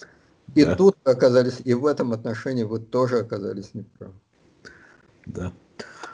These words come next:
Speaker 2: Ну, читайте книжки. Я так, кстати, вот забыл сказать, вы имели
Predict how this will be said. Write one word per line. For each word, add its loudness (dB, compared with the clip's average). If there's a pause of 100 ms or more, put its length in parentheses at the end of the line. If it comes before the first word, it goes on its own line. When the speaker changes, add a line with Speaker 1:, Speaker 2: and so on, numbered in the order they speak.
(120)
Speaker 2:
Ну, 4 (2000)
читайте -2 (220)
книжки. 2
Я 4
так, 0
кстати, 2 (140)
вот -6
забыл -2
сказать, 0
вы 4
имели 4